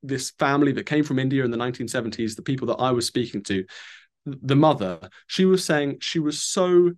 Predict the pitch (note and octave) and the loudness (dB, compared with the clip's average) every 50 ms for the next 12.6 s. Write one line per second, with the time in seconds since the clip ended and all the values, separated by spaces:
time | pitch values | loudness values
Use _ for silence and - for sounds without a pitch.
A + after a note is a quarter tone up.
0 | _ _ - C#3+ C3+ - - - D3 G#2+ G2 - - - - _ - A#2+ A#2+ A2+ | _ _ -8 -8 -6 -6 -4 -2 -2 -2 -2 -4 -8 -14 -14 _ -8 -6 -6 -6
1 | G#2+ - C#3+ D3 C#3 B2+ B2+ - D#3+ C3+ B2+ A#2 G#2+ A#2 G#2 G#2+ A#2+ A2 - - | -6 -4 -4 -4 -4 -4 -6 -6 -4 -4 -2 -2 -2 -4 -4 -4 -6 -8 -8 -10
2 | - - - - A#2+ G2 F2+ F#2 F#2+ - - - - - - - - _ _ - | -10 -6 -4 -2 -2 -2 -2 -4 -4 -6 -10 -16 -20 -20 -20 -20 -20 _ _ 0
3 | - D3+ C#3 B2+ B2+ - - - - C3+ C3 - - - F#3 F3+ F3 E3+ E3+ D3 | 2 4 4 4 2 -2 -4 -6 -6 -4 -4 -4 -2 2 4 6 6 6 6 4
4 | C#3 C3 C3 - B2+ G#2+ - - - - - - _ _ - C3 A#2+ A2+ G#2+ G#2+ | 4 4 2 0 -2 -2 -2 -2 -6 -10 -10 -12 _ _ -4 -2 -2 0 -2 -2
5 | G#2 C#3 C3 A#2 A2 G#2+ B2+ A#2 A2 G#2+ A2 - - G#2+ G2+ G2+ G#2 G#2+ G#2+ G#2+ | -2 -2 -2 -2 -2 0 0 0 2 2 0 -2 -4 -4 -4 -2 -2 -2 -2 -2
6 | G#2+ - - - _ _ _ _ _ _ - - - B2 A2 G#2+ - G#2+ G2+ - | -2 -4 -8 -12 _ _ _ _ _ _ -20 -10 -6 -6 -6 -2 -2 -4 -4 -4
7 | - F#2 F#2 F2+ F#2 F#2 - - - - - - _ _ C#3+ C#3+ - - F3 D#3+ | -6 -8 -6 -6 -6 -6 -8 -10 -12 -16 -20 -20 _ _ -2 0 4 4 4 4
8 | B2+ - - - C3+ C3 B2+ B2 A#2 A#2+ A#2+ A2 - - - A#2 A#2 A#2+ A2+ A2 | 4 2 0 0 2 2 2 2 2 0 -2 -4 -6 -8 -6 -4 -2 -2 -2 -4
9 | - - G#2 G2+ F#2+ - F#2+ F#2+ - - C3 A#2 C#3+ C#3+ C#3 D3+ C3+ - C3+ A#2 | -6 -8 -8 -8 -6 -6 -6 -6 -6 -6 -2 0 0 0 0 -2 -4 -2 -2 -2
10 | A2+ A2 - A2+ G#2 G2+ - A2 G2+ G2+ G2+ F#2+ G2 G2 G2+ G2 - - - - | -2 -2 -2 -2 -2 -2 -4 -4 -4 -4 -4 -4 -4 -6 -8 -10 -12 -18 -20 -20
11 | _ - - - B2 - F#3 - - - - - - - - E3+ C#3 B2 - - | _ -6 -4 -4 -2 0 -2 -2 -2 -4 -6 -8 -6 0 2 2 2 2 2 -2
12 | - - A#2 A2+ G#2+ G2 - - - G#2+ G#2 | -2 -2 -2 -2 -2 -4 -4 -4 -2 -2 -2